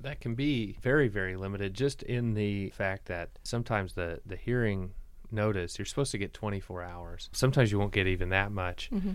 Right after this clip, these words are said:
Speaker 1: So, you know, they notice it. Well, you have to have that testimony, you know, written in, let them know. For most people around the state, that's, that's very, very difficult.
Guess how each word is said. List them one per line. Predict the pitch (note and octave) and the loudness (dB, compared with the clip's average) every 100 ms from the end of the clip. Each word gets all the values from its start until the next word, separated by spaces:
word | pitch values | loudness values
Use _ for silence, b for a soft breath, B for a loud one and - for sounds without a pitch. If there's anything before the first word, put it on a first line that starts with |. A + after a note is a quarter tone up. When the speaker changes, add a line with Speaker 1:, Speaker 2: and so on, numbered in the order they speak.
| - | -2
Speaker 1:
So, | - B2 A2 G2+ - | 6 10 10 8 2
you | A2 | 0
know, | G2+ F#2 | 2 2
they | F#2+ | 4
notice | G#2 A#2+ C3+ E3+ | 6 8 8 8
it. | E3+ E3 b b b - | 6 4 b b b 2
Well, | A2+ A2+ A2+ - | 6 6 6 0
you | A#2 G#2+ | 0 4
have | A2 - | 4 4
to | G2 | 4
have | G#2 G2 | 2 4
that | G2+ G#2 - - - | 4 4 0 -10 0
testimony, | A2 - A2+ G2+ F#2+ F2+ F#2 - | 0 2 2 2 2 -2 -6 -6
you | F#2 | -6
know, | F2+ | 0
written | G2+ D3 D#3 C#3 C3 - | 2 4 4 4 2 2
in, | B2+ B2+ B2+ A#2+ A2+ b b b - A2+ | 6 8 6 4 0 b b b -6 4
let | B2 - | 4 6
them | A#2 | 6
know. | A#2 A#2 A2 B B B - | 8 8 6 B B B -2
For | - | 2
most | C#3 D3 C#3 | 6 8 6
people | - B2+ B2 | 4 2 6
around | A2+ A2 G#2 | 6 6 6
the | F#2+ | 0
state, | - C3+ C3+ G2 F2+ | 0 4 6 4 4
that's, | G#2+ G2+ - | 0 0 -2
that's | - G2 - | -6 -6 -2
very, | A#2 A2+ G2+ | 4 6 4
very | F#2+ F2+ | 0 -2
difficult. | F#2 A2 G#2 - F#2 - | -2 -4 -4 -8 -8 -10